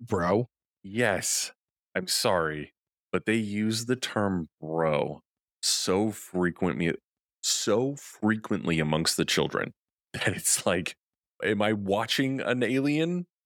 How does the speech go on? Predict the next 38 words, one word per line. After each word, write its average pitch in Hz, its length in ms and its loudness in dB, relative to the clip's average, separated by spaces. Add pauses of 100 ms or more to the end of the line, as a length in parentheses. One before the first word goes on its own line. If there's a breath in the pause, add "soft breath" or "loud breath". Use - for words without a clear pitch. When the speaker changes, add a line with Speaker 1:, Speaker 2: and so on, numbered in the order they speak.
(240)
Speaker 2:
of 131 160 2
any 160 180 0
kind 156 320 0
right 160 200 0
now, 170 200 2
or 143 240 2
am 123 100 2
I 123 100 2
just 123 240 -4
watching 123 420 0
human 160 380 0
boys? 92 480 0 (400)
Speaker 1:
Hold 95 160 4
on 85 60 0
a 87 40 -2
second. 87 360 0 (200)
I 82 60 0
gotta 78 160 0
switch - 260 0
my 90 100 0
headset - 400 0
head 87 180 0 (320)
power. 69 300 0 (460)
I 98 60 0
mean, 101 260 0 (240)
I 104 140 2
think 117 220 0
that 107 200 2
Speaker 2:
Say - 80 0
that 98 60 4
Speaker 1:
also 104 220 2
Speaker 2:
again. - 100 -2
Speaker 1:
ties 101 220 2
into 87 220 -2
some, - 240 0 (500)
I 123 80 2
would 123 160 4
agree, 95 520 -2